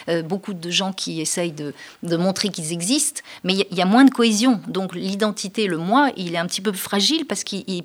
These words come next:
il manque de cohésion pour moi. Voilà. Euh, contrairement à,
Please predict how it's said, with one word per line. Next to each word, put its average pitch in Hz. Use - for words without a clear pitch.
il 196
manque 240
de 214
cohésion 190
pour 151
moi. 147
Voilà. 170
Euh, 147
contrairement 160
à, 143